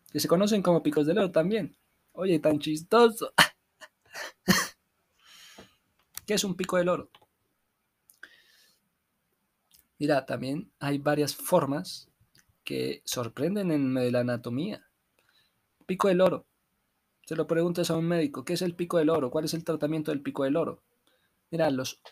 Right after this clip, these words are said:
osteófitos en los huesos, popularmente como picos del oro. Oye, en los huesos también tenemos picos del oro. Son protuberancias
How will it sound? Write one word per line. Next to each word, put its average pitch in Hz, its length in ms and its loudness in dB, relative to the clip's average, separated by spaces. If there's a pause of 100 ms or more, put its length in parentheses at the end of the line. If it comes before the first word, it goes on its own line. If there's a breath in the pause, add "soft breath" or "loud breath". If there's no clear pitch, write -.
osteófitos - 1500 -6 (760)
en 131 160 -2
los 123 160 -2
huesos, 151 640 -2 (500 loud breath)
popularmente 185 560 2
como 175 220 0
picos 170 260 -2
del 156 140 0
oro. 139 200 -4 (360)
Oye, 156 160 -2
en 156 80 4
los 135 140 2
huesos 165 420 -2
también 143 220 -6
tenemos 135 320 -4
picos 131 280 -8
del 131 140 -4
oro. - 200 -10 (920 loud breath)
Son 151 240 0
protuberancias 151 1160 0